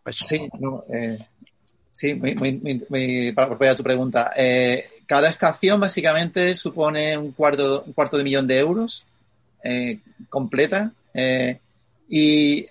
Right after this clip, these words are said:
Speaker 2: eh, como no es una cantidad de dinero despreciable, eh, por eso llevo veinte años para intentando termi-, intentando terminar la red, ¿no?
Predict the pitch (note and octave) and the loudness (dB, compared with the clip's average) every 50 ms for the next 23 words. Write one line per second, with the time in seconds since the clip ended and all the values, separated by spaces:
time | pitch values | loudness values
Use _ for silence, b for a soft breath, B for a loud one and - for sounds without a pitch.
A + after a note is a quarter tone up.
0 | _ _ - - - E3 D3+ C3+ B2 - - C3+ C3+ C#3+ D3 D3+ D3+ D#3+ D#3 - | _ _ -20 -16 -8 -4 -2 -2 -2 0 -2 -2 0 2 2 2 2 0 -2 -4
1 | - D#3+ D#3 D3+ D#3+ D#3 D#3 - D#3+ D3+ D3 D3 D3+ D3 C#3+ C#3+ C#3+ C#3+ C#3+ D3 | -2 0 2 2 2 2 2 2 2 4 4 4 2 0 0 2 2 2 4 4
2 | C#3+ C#3+ D3 C#3+ C#3+ C#3+ C#3 C#3+ C#3 - D3 C3+ - - E3+ E3 E3 E3+ D#3+ F#3 | 2 4 2 2 2 2 2 0 0 -2 -4 -4 0 2 4 4 4 2 0 -2
3 | A3 A3+ _ _ _ _ _ _ _ _ _ - C#3 C3+ B2+ - C3+ C3+ C3+ C#3+ | -4 -4 _ _ _ _ _ _ _ _ _ -2 -2 0 0 2 4 4 4 4
4 | D3 - - D#3+ D#3+ D3+ C#3+ C#3+ D3 D3 D3+ D3 D3+ D3+ D#3 C3 D#3 D3+ D3+ D#3 | 2 2 0 0 2 2 2 2 2 2 4 2 2 2 0 -2 0 2 2 2
5 | D#3 D#3 E3 F3 F3 _ _ - - - D3+ C3+ C3 A2+ B2+ B2 A#2+ A2 C3+ C3+ | 2 0 -4 -4 -6 _ _ -20 -10 -6 -4 -2 -2 -2 -4 -4 -2 0 0 0
6 | C3+ C3 C3+ C#3 C3+ C3+ C#3 C#3+ C3 C3 - - - C3+ A#2 B2+ A#2+ C3+ C3+ C3+ | 2 2 2 2 2 2 0 -2 -4 -4 -6 -6 -8 -6 -6 -2 0 0 0 0
7 | E3+ D3 C3+ C3+ C3 C3+ C3 B2 B2 B2+ C3 E3 F#3+ D#3+ D#3 D#3 F#3 A#3 | 0 0 -2 0 0 0 0 2 2 2 2 4 2 2 0 -2 -4 -6